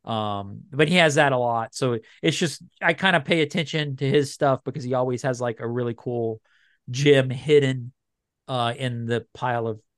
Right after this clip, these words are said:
junk. There's a gem, and, you know, you're just like, cool seeing it. Um, the coolest thing I saw was, I think it's called the Terror Tower or whatever. It was a superpowers. It was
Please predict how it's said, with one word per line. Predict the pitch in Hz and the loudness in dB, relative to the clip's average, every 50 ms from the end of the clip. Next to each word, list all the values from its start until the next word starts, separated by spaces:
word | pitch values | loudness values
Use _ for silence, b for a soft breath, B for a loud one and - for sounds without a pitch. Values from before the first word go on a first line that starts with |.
| _ _ _ _ _ _ 113 | _ _ _ _ _ _ -16
junk. | 107 120 127 120 110 107 - - | -6 -4 -2 -2 -2 -4 -8 -8
There's | - 113 110 110 113 | -4 -2 -2 -2 -4
a | 117 | -8
gem, | 110 110 117 113 107 101 107 117 127 | -6 -4 -2 -2 -2 -2 -6 -8 -10
and, | 120 113 110 113 | -10 -8 -8 -8
you | 113 117 117 | -6 -6 -6
know, | 120 113 | -6 -6
you're | 113 117 117 | -6 -6 -6
just | 110 113 110 - - | -6 -6 -8 -6 -4
like, | 117 107 101 _ _ _ _ _ _ _ _ _ _ _ _ _ _ _ _ _ _ _ _ 143 135 139 | -6 -6 -6 _ _ _ _ _ _ _ _ _ _ _ _ _ _ _ _ _ _ _ _ -16 -16 -8
cool | - 151 143 139 139 147 - 113 | 2 2 2 2 2 -2 -8 -12
seeing | - - 139 127 120 117 | -8 -6 -6 -6 -6 -8
it. | 117 113 - _ _ _ _ _ _ _ _ _ _ _ _ - | -8 -10 -12 _ _ _ _ _ _ _ _ _ _ _ _ -8
Um, | - 127 120 120 117 117 113 110 110 110 110 110 107 117 131 _ _ _ _ _ _ _ _ _ _ _ _ _ _ _ - | -2 2 2 4 4 2 2 0 -2 -4 -6 -10 -12 -12 -16 _ _ _ _ _ _ _ _ _ _ _ _ _ _ _ -2
the | 135 135 131 | -2 -2 -2
coolest | _ - - - - 185 202 226 240 247 220 - - - | _ -12 -20 -8 -2 2 2 2 2 2 -2 -2 -4 -6
thing | 180 165 165 156 | -4 -4 -2 -2
I | 143 139 | -4 -4
saw | 139 - - - 147 143 143 143 139 139 139 139 131 123 131 131 | -4 -6 -6 -2 0 2 4 4 4 6 6 4 4 2 0 -4
was, | 120 120 127 127 123 123 123 123 120 120 120 117 - - | -8 -4 -2 0 0 0 0 0 0 -2 -2 -4 -6 -8
I | 127 | -6
think | 127 143 143 | -6 -4 -4
it's | 143 143 | -6 -8
called | - - 143 131 123 | -6 -6 -6 -6 -4
the | 123 123 127 _ _ _ _ _ _ _ _ _ _ _ _ _ _ _ _ _ | -6 -12 -12 _ _ _ _ _ _ _ _ _ _ _ _ _ _ _ _ _
Terror | - - 143 135 139 147 147 147 | -14 -10 -8 -6 -4 -4 -6 -6
Tower | 147 - 160 156 156 156 156 151 151 | -8 -10 -8 -4 -2 -2 0 0 0
or | 151 151 147 147 | -2 -2 -2 0
whatever. | 151 151 151 151 | 2 2 2 4
It | 139 | 4
was | 139 135 127 | 4 4 2
a | 127 | 0
superpowers. | - - 170 156 - 151 143 - 156 147 147 147 147 147 143 135 | -2 -2 -2 0 0 -2 -2 0 2 4 4 6 6 6 4 2
It | 139 135 | -2 -4
was | 127 127 123 | -4 -4 -4